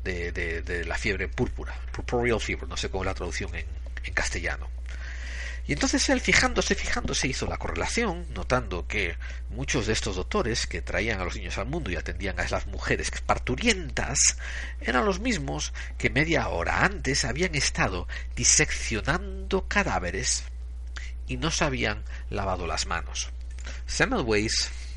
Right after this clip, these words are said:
empezó a promover que todos los doctores tenían que lavarse las manos en una solución líquida de cloro con cal. Y aquí viene la parte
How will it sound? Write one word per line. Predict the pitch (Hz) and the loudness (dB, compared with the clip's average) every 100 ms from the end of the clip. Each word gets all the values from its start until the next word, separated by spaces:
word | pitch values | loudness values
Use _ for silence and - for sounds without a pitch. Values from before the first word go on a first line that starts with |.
| - - - - | -6 -6 -6 -4
empezó | 110 101 - 123 139 147 - | -2 0 2 2 2 0 0
a | 110 110 | 2 2
promover | 95 87 101 160 123 - - - | 0 -2 2 2 2 -2 -6 -4
que | - | -2
todos | 113 - 208 208 | 0 2 4 4
los | 190 123 | 2 2
doctores | 120 143 131 107 | 2 2 4 2
tenían | - 113 147 143 123 | 0 -2 -2 -2 -2
que | 107 | 0
lavarse | 87 98 - 147 | 2 2 2 0
las | 165 | 0
manos | 117 92 90 87 | 0 -2 -2 -4
en | 95 90 | -4 -6
una | 113 92 80 82 - - - | -6 -4 -6 -6 -8 -8 -6
solución | - - 95 90 - 113 113 92 90 87 | -4 -2 -2 -2 0 0 0 -4 -6 -2
líquida | 98 143 170 175 190 - - - - - | -2 0 2 2 2 -4 -6 -6 -6 -4
de | 101 101 92 | -2 0 0
cloro | 110 123 160 196 185 | 4 6 6 4 2
con | 98 92 85 | 0 2 6
cal. | 80 - - - - - - - - 143 | 8 6 0 -6 -8 -8 -8 -8 0 2
Y | |
aquí | 156 226 240 - - | 2 2 -2 -4 0
viene | 185 180 180 - | 2 2 0 -2
la | 175 - | -2 2
parte | 160 - 160 | 2 2 -2